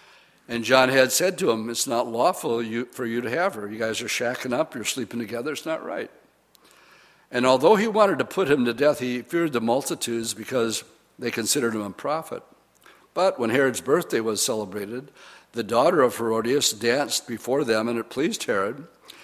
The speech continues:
Therefore, he promised with an oath to give her whatever she wanted.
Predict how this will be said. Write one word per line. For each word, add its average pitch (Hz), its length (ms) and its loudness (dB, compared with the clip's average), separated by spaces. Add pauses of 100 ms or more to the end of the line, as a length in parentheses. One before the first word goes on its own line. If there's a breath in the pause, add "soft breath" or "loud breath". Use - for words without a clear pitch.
(380 loud breath)
Therefore, 127 640 2 (540 soft breath)
he 139 140 -6
promised 160 520 2
with 185 160 0
an 202 100 2
oath 190 520 -4 (420 soft breath)
to 135 80 -10
give 139 240 2
her 165 100 2
whatever 127 580 2
she - 140 -2
wanted. 98 480 -6